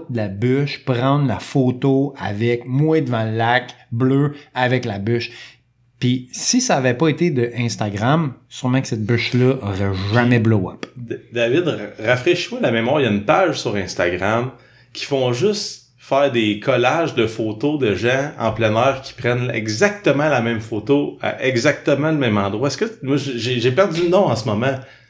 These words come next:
Speaker 1: J'ai perdu le nom, mais on va la, on va
Speaker 2: On va la
Speaker 1: la, la
Speaker 2: retrouver, mais
Speaker 1: share. Mais basically, c'est juste la classique photo de, je prends une photo quand j'ouvre ma tente, la classique photo de moi sur un sommet qui regarde au loin, euh,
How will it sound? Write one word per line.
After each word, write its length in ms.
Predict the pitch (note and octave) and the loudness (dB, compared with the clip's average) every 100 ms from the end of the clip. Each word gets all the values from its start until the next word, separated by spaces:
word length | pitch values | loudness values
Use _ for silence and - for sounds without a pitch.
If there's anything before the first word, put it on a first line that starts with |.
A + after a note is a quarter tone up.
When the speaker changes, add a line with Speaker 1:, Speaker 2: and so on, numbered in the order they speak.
| - | -12
Speaker 1:
J'ai 200 | A#2+ C3+ | -4 0
perdu 240 | F#3 G3+ | 0 0
le 80 | G3 | 0
nom, 200 | E3+ G3+ | 2 2
mais 120 | A3 | 2
on 140 | D3+ B2+ | 2 2
va 160 | C3 | 2
la, 440 | F3 F3 D3 B2+ A#2+ | 2 2 2 2 0
on 80 | A#2+ | -2
va 140 | A#2+ | 0
Speaker 2:
On 40 | E3+ | 0
va 80 | E3+ | 2
la 0 | |
Speaker 1:
la, 180 | C3 A#2+ | 2 2
la 100 | A#2+ | 2
Speaker 2:
retrouver, 160 | C#3 | 2
mais 60 | - | 2
Speaker 1:
share. 280 | C#3 D3+ D3 | 2 2 2
Mais 120 | B2 | 0
basically, 500 | A#2+ D3+ - F3 A3 | 0 0 0 0 0
c'est 180 | - C3 | 2 0
juste 380 | B2 E3+ F3+ - - - - _ - | 2 0 -2 -10 -20 -20 -20 _ -4
la 220 | C3 C#3 | 0 0
classique 360 | D#3 D3+ F#3+ | 2 0 0
photo 540 | F#3 D#3+ C#3 E3+ E3+ E3+ | 0 0 2 2 2 2
de, 220 | C3+ B2+ | 2 2
je 80 | A#2+ | 0
prends 100 | - | 0
une 80 | C#3+ | 0
photo 280 | C#3 C3+ D3 | 0 -2 -2
quand 220 | C#3+ B2 | 0 0
j'ouvre 320 | A2+ B2+ B2 | 2 0 2
ma 160 | B2 A#2 | 0 0
tente, 500 | G#2+ C3+ C#3+ C#3+ C#3 | 0 0 2 0 0
la 100 | A#2+ | -2
classique 400 | B2+ B2 - D3 | 0 -2 0 -4
photo 500 | - C3 C#3+ C#3+ C#3+ | -2 -2 2 2 2
de 280 | B2 A#2 A2+ | 2 2 2
moi 340 | A2+ B2 C#3 | 2 2 0
sur 200 | C#3+ A#2 | -2 -2
un 80 | A#2+ | -4
sommet 520 | A2+ A#2+ A#2+ B2+ C3 | -2 0 0 2 0
qui 120 | - A2 | -2 -4
regarde 280 | A2 A#2 A#2 | 0 0 0
au 60 | |
loin, 420 | A2 B2+ C#3+ D3 | 0 2 2 2
euh, 40 | D3 | -2